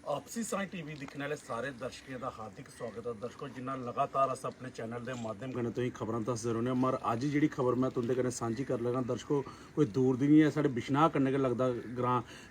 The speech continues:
ਗੰਡਲੀ ਹੈ, ਜਿੱਥੋਂ ਤੱਕ ਮੇਰੇ ਕਨੇ ਭਰਾ ਤੋਂ ਦਿਖਾ ਦਰਸ਼ਨ ਕੁਮਾਰ ਸਵੇਰੇ ਸਬਜ਼ੀ ਦਾ ਕੰਮ ਕਰਦਾ ਤੇ ਸਵੇਰੇ ਮੰਡੀ ਸਬਜ਼ੀ ਜਿਲੇ ਕੋਲ ਖਰੀਦਣ ਜਾਂਦਾ ਤੇ ਕੁਜਵਾਨੀ ਰੋਡ ਉੱਪਰ ਇੱਕ ਬੰਧੂ ਰੱਖ ਗ੍ਰਾਂ ਪਾਉਂਦਾ। ਦਰਸ਼ਕੋ, ਉੱਥੇ ਇੱਕ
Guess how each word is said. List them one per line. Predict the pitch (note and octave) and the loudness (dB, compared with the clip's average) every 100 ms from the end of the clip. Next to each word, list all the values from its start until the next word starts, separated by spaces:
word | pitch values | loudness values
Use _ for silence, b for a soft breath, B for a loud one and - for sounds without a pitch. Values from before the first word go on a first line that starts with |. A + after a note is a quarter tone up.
| C#3 | 0
ਗੰਡਲੀ | C3+ B2+ D3 E3 | 2 4 8 10
ਹੈ, | D#3+ | 10
ਜਿੱਥੋਂ | C#3+ - E3 | 6 0 4
ਤੱਕ | D3+ | 4
ਮੇਰੇ | C#3+ C#3 | 6 4
ਕਨੇ | C3+ C3 | 2 2
ਭਰਾ | D#3 D3 | 6 6
ਤੋਂ | C#3+ C#3 | 6 0
ਦਿਖਾ | B2 C3+ | 0 -2
ਦਰਸ਼ਨ | A2+ B2 E3 | 0 -2 0
ਕੁਮਾਰ | C#3+ D3 C3+ C#3 C3+ B B B | 0 4 6 6 4 B B B
ਸਵੇਰੇ | - D#3 D#3 E3+ F#3+ | 2 6 8 12 10
ਸਬਜ਼ੀ | - D#3 B2 E3 E3+ D#3+ | 8 0 4 10 10 10
ਦਾ | C#3+ E3 | 8 6
ਕੰਮ | D3+ D3+ D3+ | 6 6 6
ਕਰਦਾ | D3+ C#3+ B2+ D3+ | 6 2 4 2
ਤੇ | |
ਸਵੇਰੇ | D3+ C#3 C3+ D3+ | 2 2 4 4
ਮੰਡੀ | D#3 C#3 B2+ | 4 4 4
ਸਬਜ਼ੀ | C#3 C3+ A2+ C#3+ | 2 0 0 0
ਜਿਲੇ | C3+ C#3 | 2 2
ਕੋਲ | D3 D3 B B B | 2 0 B B B
ਖਰੀਦਣ | - D3 E3+ E3 | 2 6 6 6
ਜਾਂਦਾ | D#3 C#3+ D#3 | 6 6 6
ਤੇ | E3+ C#3 B B B B B | 6 4 B B B B B
ਕੁਜਵਾਨੀ | F#3 E3 F3+ G3 A#3 | 8 12 12 12 12
ਰੋਡ | G#3 G3+ | 12 12
ਉੱਪਰ | F#3+ F#3 | 12 12
ਇੱਕ | F3+ | 8
ਬੰਧੂ | C#3+ D#3 F3 | 8 10 12
ਰੱਖ | G3 E3+ | 10 10
ਗ੍ਰਾਂ | C#3+ D3 C#3 | 6 8 6
ਪਾਉਂਦਾ। | B2+ C3+ C#3 D3+ | 6 4 6 4
ਦਰਸ਼ਕੋ, | C#3 - D#3+ | 2 4 4
ਉੱਥੇ | D#3 | 4
ਇੱਕ | D#3 E3 | 6 6